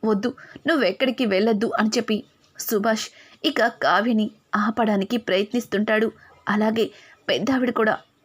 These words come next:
"అమ్మ కావ్య, వాడు వాళ్ళమ్మ పరిస్థితిని పట్టించి వాడు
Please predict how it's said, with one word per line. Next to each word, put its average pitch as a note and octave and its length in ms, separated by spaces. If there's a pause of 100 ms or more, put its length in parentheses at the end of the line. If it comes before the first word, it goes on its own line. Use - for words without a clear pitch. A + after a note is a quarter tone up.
(180)
"అమ్మ G#3 200
కావ్య, G3 420 (540)
వాడు F#3+ 300 (1080)
వాళ్ళమ్మ A#3 540 (500)
పరిస్థితిని A3 520
పట్టించి G#3+ 460 (460)
వాడు G3 280